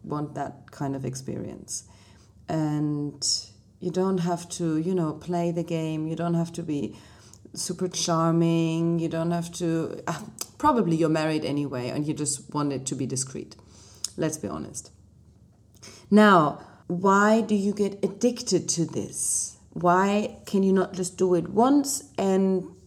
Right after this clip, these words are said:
then go back to your wife or go back to your boring sex or your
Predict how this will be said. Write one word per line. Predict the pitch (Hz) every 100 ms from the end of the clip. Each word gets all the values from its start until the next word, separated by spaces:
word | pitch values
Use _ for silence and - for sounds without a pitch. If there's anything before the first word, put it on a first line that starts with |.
| -
then | 185 185 185
go | 180 175
back | 190 - -
to | 190
your | 180
wife | 170 208 240 254 -
or | 170
go | 165 165
back | 185 -
to | - 180
your | 165 147 - - - - -
boring | 226 269 247 233
sex | - 233 233 -
or | -
your | 170 160 147 147